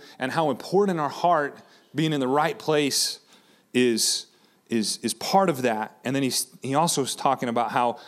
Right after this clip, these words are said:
a relationship with him will change our heart so that we might live according to what he's preaching through this Sermon on the Mount.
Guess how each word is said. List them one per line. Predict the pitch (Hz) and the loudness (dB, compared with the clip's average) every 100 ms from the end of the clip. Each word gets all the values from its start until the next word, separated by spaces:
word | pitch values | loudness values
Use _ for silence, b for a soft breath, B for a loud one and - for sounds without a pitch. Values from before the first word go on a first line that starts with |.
| B | B
a | 113 | 0
relationship | 113 120 156 151 139 123 131 107 | 2 2 0 -2 -4 -6 -6 -4
with | 117 101 | -6 -4
him | 151 147 123 | -4 -2 -2
will | 110 | -4
change | - 135 135 | -6 -8 -6
our | 113 | -6
heart | 98 - 196 123 104 - b b b | -8 -2 0 0 -2 -10 b b b
so | - | -2
that | 147 156 | 2 2
we | 151 | 2
might | 151 117 | 0 -2
live | 113 127 175 147 117 107 - - _ b b b b b _ _ _ _ | -2 2 4 2 0 -4 -12 -18 _ b b b b b _ _ _ _
according | 113 - 170 165 135 | -10 -2 2 2 2
to | 117 | 2
what | 127 | 0
he's | 127 120 | -2 -8
preaching | - 175 - 113 98 | -4 -4 -2 -6 -8
through | - 110 | -6 -4
this | 113 113 - - - - _ | -2 -2 -4 -8 -12 -18 _
Sermon | - 127 120 110 | -4 -2 0 0
on | 101 | -2
the | |
Mount. | 95 92 90 | -4 -6 -10